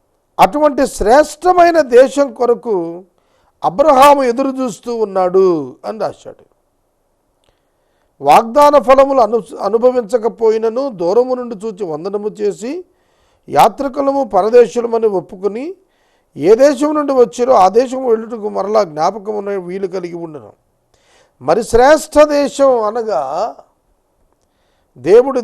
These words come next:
దేనికి నిర్మాణకుడు, శిల్పి అయి ఉన్నాడో ఆ దేశమున కొరకు వారు ఎదురు చూస్తున్నారు, ఆ నివాసం కొరకు. సైన్యములకు అధిపతియగు యెహోవా, నీ నివాసములు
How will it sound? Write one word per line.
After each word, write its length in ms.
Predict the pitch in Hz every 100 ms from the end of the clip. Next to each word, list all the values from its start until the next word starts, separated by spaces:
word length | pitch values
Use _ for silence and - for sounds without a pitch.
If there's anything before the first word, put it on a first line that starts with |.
| 208
దేనికి 280 | 240 233 208
నిర్మాణకుడు, 560 | 196 214 233 226 208 190 -
శిల్పి 280 | 190 196 214
అయి 120 | 180
ఉన్నాడో 320 | 175 175 156 160 - 123
ఆ 20 | 139 156
దేశమున 460 | 170 160 - 156 147 131
కొరకు 260 | 139 131 127
వారు 260 | 131 123 120 113 _ _ _ -
ఎదురు 220 | 123 123 107
చూస్తున్నారు, 500 | 123 _ - 117 113 117
ఆ 20 | 123
నివాసం 400 | 120 117 - 90 _
కొరకు. 280 | _ _ _ _ _ _ _ _ _ _ _ _ _ _ _ _ _ _ _ _ _ _ _ _ _ _ _ -
సైన్యములకు 720 | 214 254 339 349 330 294 277 240
అధిపతియగు 600 | 220 196 240 220 208 180 170 151
యెహోవా, 500 | 135 190 156 110 - 156 214 247 _ _ _ _ 120 127
నీ 100 | 151 143
నివాసములు 800 | 143 156 196 208 - 160 151 143